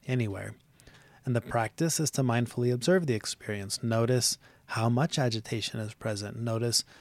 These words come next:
the desire to push it away and watch it long enough, and you'll see that, uh, sometimes it can fade away and you can return to what you were doing before.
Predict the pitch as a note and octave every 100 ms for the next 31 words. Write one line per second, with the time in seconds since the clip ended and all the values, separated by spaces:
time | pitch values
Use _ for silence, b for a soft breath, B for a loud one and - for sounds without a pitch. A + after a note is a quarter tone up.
0 | B B A2+ A2+ G#2+ G#2+ A2+ B2 - A#2+
1 | B2 - C3 C3+ E3+ D3+ A2 G#2 G#2 A#2
2 | C#3 - A#2+ A#2+ A#2 C3+ D3+ B2 A2+ A#2
3 | A#2+ A#2 A2 - G3 D#3+ B2+ - B B
4 | B B - B2 A#2 A2+ - A#2 A2 A2
5 | A2+ B _ - - B2+ A#2+ A#2+ C#3 D#3+
6 | D3+ - B2 - A#2 A#2+ A#2+ C3+ D#3 C#3+
7 | B2 B2 A#2 - B2 B2 C3 A#2 A#2+ A#2+
8 | A#2 A2 A2 A2+ A#2 - E3+ A2 F#2+